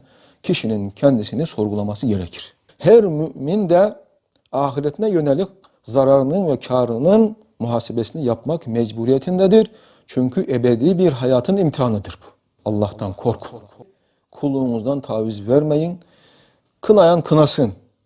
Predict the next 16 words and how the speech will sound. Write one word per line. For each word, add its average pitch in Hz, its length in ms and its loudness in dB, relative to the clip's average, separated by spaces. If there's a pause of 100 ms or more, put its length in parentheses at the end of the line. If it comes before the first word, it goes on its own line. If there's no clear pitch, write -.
ayıplayan 143 640 2
ayıplasın, 117 600 -4
kızan 127 480 -4
kızsın. 104 500 -2 (720)
Çünkü 185 380 0
ben 185 200 4
Rabbime 175 360 2
karşı 139 340 0
kulluğumu 123 360 -2
yerine 117 200 0
getiriyorum. 101 480 -12 (380)
Allah 175 400 4
yolunda 190 300 4
bir 180 180 4
darbe 156 260 6
yedim. 113 380 0